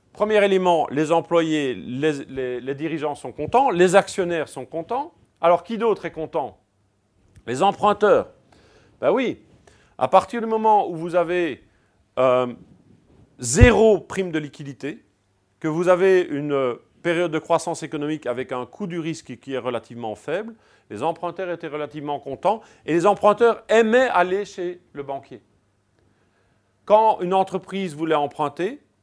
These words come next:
elle ne cherchait pas nécessairement, même une très grande entreprise, à aller sur le marché obligataire.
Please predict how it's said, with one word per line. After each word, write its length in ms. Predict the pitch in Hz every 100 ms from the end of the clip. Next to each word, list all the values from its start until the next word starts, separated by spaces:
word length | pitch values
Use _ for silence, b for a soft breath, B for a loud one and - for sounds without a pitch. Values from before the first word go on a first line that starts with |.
| _ _ _ _
elle 220 | 170 180
ne 240 | 180 185 - _ _ _ _ _ _ -
cherchait 340 | - 190 208
pas 220 | 208 208
nécessairement, 1120 | 196 240 240 240 - 220 190 196 196 170 101 -
même 260 | 139 240 233
une 140 | 214
très 180 | - 214
grande 240 | 175 185
entreprise, 460 | 185 147 151 202 170
à 40 |
aller 120 | 151 156
sur 140 | 151
le 60 | 143
marché 220 | 139 147
obligataire. 440 | 139 135 - 107